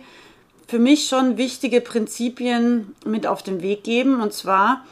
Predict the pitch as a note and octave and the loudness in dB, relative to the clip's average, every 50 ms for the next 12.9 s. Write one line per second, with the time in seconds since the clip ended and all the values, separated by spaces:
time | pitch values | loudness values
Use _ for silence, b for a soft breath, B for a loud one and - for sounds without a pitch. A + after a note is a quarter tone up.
0 | B B B B B B - G#3+ G#3 - - - G#3 G3+ G#3+ B3 C4 - - C#4 | B B B B B B -4 -4 -4 -4 -4 0 2 4 4 4 2 2 -2 -4
1 | C#4 - - C4+ A#3+ A#3 - - - B3 A#3+ A#3+ A#3+ - - - A3+ A3+ A3+ A3+ | -2 0 0 0 0 0 -2 -4 -2 -2 -2 -2 -2 -6 -2 0 2 4 4 2
2 | G#3+ G#3+ - - b b b b b b _ - G#3+ G#3+ G#3 - - G#3+ G#3 - | 2 -2 -6 -12 b b b b b b _ 0 0 0 0 -2 -2 -2 -2 0
3 | - - G3 G#3 G#3+ G#3 - - A#3+ A3+ A3+ A#3 A#3+ B3 - - - _ _ _ | 0 2 2 2 2 0 -2 -2 0 0 2 2 0 0 -4 -8 -14 _ _ _
4 | _ _ _ _ _ _ A#3+ G#3 - - A3 G#3+ G#3+ A3+ G#3 G#3 G#3 G3+ F3+ A#3+ | _ _ _ _ _ _ -8 -8 -2 0 0 0 0 0 -2 -2 -2 0 0 -2
5 | A#3+ - - - A#3 A3 G#3 G#3 G#3 b b b b b b b b - - E3 | -2 -2 -2 -2 0 0 0 -2 -4 b b b b b b b b -20 -20 -16
6 | - - G3+ G3+ A#3 A#3+ B3 A#3+ A3+ G#3 - - G#3 G3 F#3 F#3+ F#3 E3 - - | -12 -8 -4 0 2 4 4 4 4 2 -2 -4 -2 -2 -2 -2 -4 -6 -6 -6
7 | F#3+ F#3 F#3+ F#3+ - G3 F#3+ F3 E3+ E3 D#3 D#3+ D#3+ D#3+ E3 D#3 - - D#3+ D#3 | -4 -4 -4 -4 -6 -6 -4 -4 -4 -4 -2 -2 -2 -2 -2 -2 -4 -4 -4 -4
8 | E3+ E3+ b b b b b b b b _ - G3+ F#3 - - - G3+ G3 G#3 | -4 -6 b b b b b b b b _ -10 -10 -10 -10 -10 -6 -2 2 2
9 | A3 B3+ C4 D4+ E4 E4+ D#4+ E4 - - - B3 B3+ C4+ D4+ D#4+ E4 E4 D#4+ B3 | 2 4 4 4 4 4 2 0 -4 -4 -2 0 2 4 4 4 6 4 4 4
10 | G#3 G#3 G3+ A3 A3+ A3 G#3+ - F#3+ G3+ F#3+ F#3 F3 E3+ - - F#3+ G#3 B3 C4+ | 4 4 4 4 4 2 2 2 0 -4 -6 -6 -8 -6 -2 0 0 2 2 0
11 | C4+ - - - - C4+ B3+ B3+ C4+ B3 C#4 C4 G#3 G3+ A3 A#3 - G#3+ G3+ F#3+ | 0 -2 -6 -6 -4 -2 0 0 0 -2 -2 -4 -4 -4 -6 -4 -4 -4 -4 -4
12 | G3 G3 F#3 - - F#3+ G3 F#3 F3+ - - - G3 F#3 F#3 F3+ F3+ E3+ | -4 -6 -8 -8 -8 -6 -4 -4 -4 -6 -8 -8 -6 -4 -4 -4 -6 -8